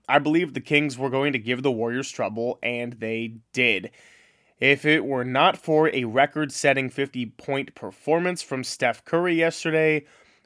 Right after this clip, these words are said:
we would be talking about the Kings hosting the Lakers for Game One tomorrow night. And then back in January, I actually liked the Grizzlies to win the Western Conference, but I quickly revised that take about a month later when I took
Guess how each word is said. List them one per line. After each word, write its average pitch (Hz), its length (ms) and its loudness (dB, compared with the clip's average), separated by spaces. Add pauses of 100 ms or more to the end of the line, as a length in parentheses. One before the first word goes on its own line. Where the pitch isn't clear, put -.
we 120 140 -4
would 156 160 0
be 175 100 -2
talking 151 360 0
about 143 240 2
the 160 60 -10
Kings 127 440 -4
hosting 135 440 -4
the 139 100 -4
Lakers 117 600 -4 (320)
for 127 180 -4
Game 117 360 -4
One 110 360 -6
tomorrow 107 420 -6
night. 101 320 -6 (640)
And 131 140 0
then 143 140 0
back 175 260 2
in 151 100 -2
January, 147 680 0 (160)
I 196 60 4
actually 254 240 -2
liked 220 180 0
the 165 80 -6
Grizzlies 165 440 -2
to 135 80 -2
win 120 280 -2
the 160 60 0
Western 135 400 -2
Conference, 123 460 -4
but 110 120 -8
I 104 80 -2
quickly 202 560 -2
revised 143 680 2
that 117 200 -4
take 139 320 0
about 123 220 -4
a - 20 -2
month 117 260 -6
later 151 440 0 (420)
when 127 140 0
I 127 80 0
took - 440 -2